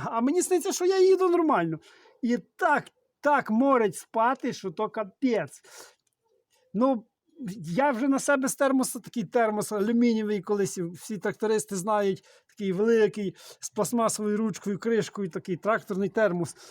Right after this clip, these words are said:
Я вже з термоса на себе води зимної. Що не роблю? Капець, засинаю, страшне діло. Кілька разів я таким чином мало не з'їхав. От такі бувають історії. Не міг подумати, що так можна зморитися.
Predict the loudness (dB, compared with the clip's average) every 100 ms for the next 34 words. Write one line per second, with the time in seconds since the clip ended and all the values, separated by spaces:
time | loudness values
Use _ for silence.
0 | -4 0 2 0 0 2 2 2 0 2
1 | 2 2 0 0 0 0 2 2 0 -2
2 | -2 -6 -8 0 2 4 4 4 2 0
3 | -2 0 -2 0 2 2 2 2 2 2
4 | 4 4 6 4 2 -4 -14 -18 -8 -2
5 | -2 0 0 0 0 -2 -6 -20 -6 2
6 | 2 2 2 2 0 0 -2 -2 -4 -2
7 | 0 0 0 -2 0 2 2 0 -2 -2
8 | -4 -2 -4 -4 -16 -12 -6 -4 -4 -2
9 | -2 2 0 0 -4 -2 0 2 2 -2
10 | -4 -12 -6 2 2 2 -2 0 2 2
11 | 0 -6 -2 -2 0 0 0 -2 0 0
12 | 0 -2 -4 -6